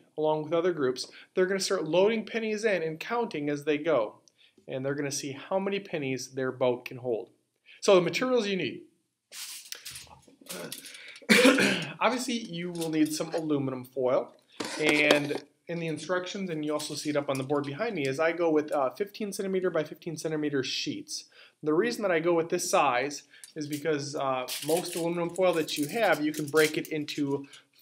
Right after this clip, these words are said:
four nice, easy, uh, squares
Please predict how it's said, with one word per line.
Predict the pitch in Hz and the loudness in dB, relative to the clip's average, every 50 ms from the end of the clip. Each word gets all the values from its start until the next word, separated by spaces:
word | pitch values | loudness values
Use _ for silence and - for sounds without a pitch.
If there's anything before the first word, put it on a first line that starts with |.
| - - | -4 4
four | - 185 180 175 170 180 180 180 180 185 180 180 180 180 | 8 10 10 10 10 8 8 8 6 6 4 0 -6 -8
nice, | 151 151 151 156 160 165 156 - - - | -2 0 2 2 2 0 -2 -6 -8 -8
easy, | 151 151 151 151 147 147 135 131 131 | -6 -6 -4 -2 -2 -2 0 2 2
uh, | 127 120 117 117 117 113 | 2 2 2 0 -2 -2
squares | - - - - - 233 247 214 160 123 120 127 143 - - - - - | -4 -4 -4 -2 0 2 4 4 4 4 2 0 -2 -4 -6 -8 -10 -12